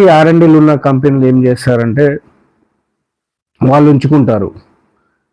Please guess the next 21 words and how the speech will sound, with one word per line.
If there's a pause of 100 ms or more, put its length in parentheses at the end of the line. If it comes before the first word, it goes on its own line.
(100)
మంచి
సీడ్
అంతా
వాళ్ళు
ఉంచుకుంటారు
ఆర్ఎండ్లు
ఉన్న (120)
కంపెనీలు. (920)
ఎవరికైతే (100)
ఆర్ఎండ్లు
లేని
కంపెనీలు
ఉంటాయో (1080)
వాళ్ళు (1800)
ఆర్ఎండ్లు
లేని
కంపెనీలు
ఉంటాయో
వాళ్ళకి
గ్రేడ్
త్రీ,